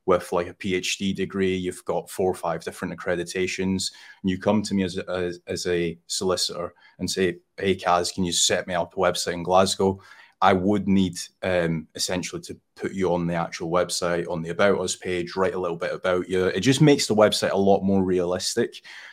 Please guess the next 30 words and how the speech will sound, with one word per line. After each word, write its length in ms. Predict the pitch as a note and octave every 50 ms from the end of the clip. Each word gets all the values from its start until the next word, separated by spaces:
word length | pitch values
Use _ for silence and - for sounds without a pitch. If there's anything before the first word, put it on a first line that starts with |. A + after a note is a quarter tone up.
| - - _
Now, 280 | - G#2 G#2 G2 F#2+ F#2 -
what 300 | - G#2 A2+ A#2 G#2+ -
we 160 | G#2+ A2 G#2+
have 260 | G2+ G#2 G#2 G#2 G2+ -
found 540 | - - - F#2+ G2 G2 G#2+ A2+ A2 - -
is 220 | G2 F#2+ E2+ F2+
when 200 | F2+ G2 F#2+ G2
you 140 | G2 G2+ F#2+
do 260 | G2 - F#2+ G2 G2
incorporate 680 | F#2+ F#2+ F#2+ - - F#2+ F#2+ F#2 - - G2 F#2 - -
stuff 380 | - - - F#2 - - -
like 180 | F2+ E2+ F2 -
that, 260 | G2 G2 G#2 A2+ - - _ _ _ -
um, 260 | F#2 F2 F2 E2+ E2+
stuff 300 | E2+ - - F#2+ F#2 -
that's 180 | F#2 - -
obviously 340 | F2+ E2+ F2 E2+ E2+ - G2
in 60 | F2
the 80 | E2+ F2
Google 260 | E2 F#2+ F2+ F2 E2+
quality, 460 | E2+ - F2+ F2 F2 F2 F2 E2+ F2 - -
um, 360 | F#2 F2 F2 E2+ E2+ E2+ E2 - _ - - - _ _
guidelines, 680 | - F2+ F2+ F#2 F2 - F2+ F2 F2 F2 E2+ E2+ - - _ _ _ _ _ _ _ _ _ _ _ _ _ -
it 180 | G#2+ G2+ -
does 240 | - A3 G#2+ G#2 -
help 320 | - - G2+ F#2 F2 -
the 80 | - F#2+
website. 540 | F2 F2+ F#2 F2 - - G2 F#2 F2+ E2+ - - -
Um, 380 | F#2+ F2+ F2 F2 E2+ E2+ E2+ E2
now, 240 | F#2+ F#2+ F#2+ F#2